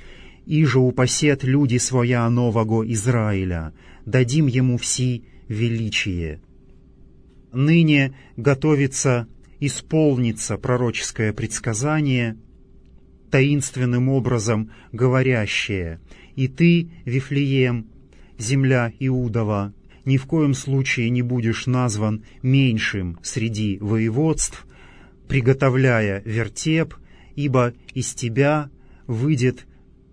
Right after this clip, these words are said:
для меня вождь народов во плоти, от девы, от раковицы, Христос Бог, который будет пасти народ свой, нового Израиля.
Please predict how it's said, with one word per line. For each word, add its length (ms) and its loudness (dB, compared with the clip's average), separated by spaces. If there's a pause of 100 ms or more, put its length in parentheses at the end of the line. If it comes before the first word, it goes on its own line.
(260)
для 200 4
меня 480 4
вождь 540 0
народов 760 0 (440)
во 180 2
плоти, 760 0 (380)
от 240 -2
девы, 460 2
от 200 -4
раковицы, 840 -2 (160)
Христос 680 -2
Бог, 480 -2 (320)
который 640 2 (260)
будет 520 0 (260)
пасти 640 -2 (640)
народ 480 4
свой, 600 -2
нового 680 0
Израиля. 800 -2